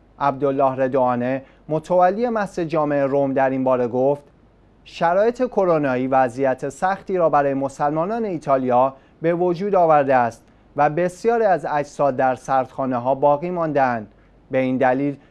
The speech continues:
که قبرستان‌های اسلامی کافی برای دفن آنها وجود ندارد.» وی افزود: «این وضعیت در شمال ایتالیا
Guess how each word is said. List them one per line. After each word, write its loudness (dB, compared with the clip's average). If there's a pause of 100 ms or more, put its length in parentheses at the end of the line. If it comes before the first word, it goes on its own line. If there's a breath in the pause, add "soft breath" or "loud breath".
(100)
که -4
قبرستان‌های -2
اسلامی 0
کافی -2
برای 2
دفن 0
آنها 0
وجود -4
ندارد.» 0 (500 soft breath)
وی 2
افزود: 0 (280 soft breath)
«این -2
وضعیت 2
در 2
شمال -2
ایتالیا 0